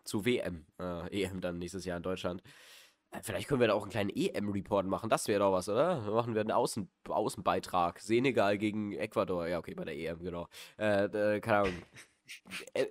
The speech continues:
Estland gegen Litauen oder so ein Shit, das, da, da sehe ich uns.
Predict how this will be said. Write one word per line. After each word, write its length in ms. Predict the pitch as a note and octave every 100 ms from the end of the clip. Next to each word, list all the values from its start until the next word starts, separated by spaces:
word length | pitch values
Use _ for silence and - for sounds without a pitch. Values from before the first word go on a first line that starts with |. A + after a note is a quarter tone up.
| -
Estland 500 | B2+ - C3+ B2+ -
gegen 180 | B2+
Litauen 440 | A#2 A#2 A#2 F#2 G2
oder 120 | F2+
so 80 | F#2
ein 80 | F2
Shit, 200 | - F#2+ -
das, 240 | F#2+ -
da, 180 | G#2+ G#2
da 340 | F#2 F#2+ A2
sehe 160 | G#2+ A2
ich 120 | A2
uns. 280 | G#2 G2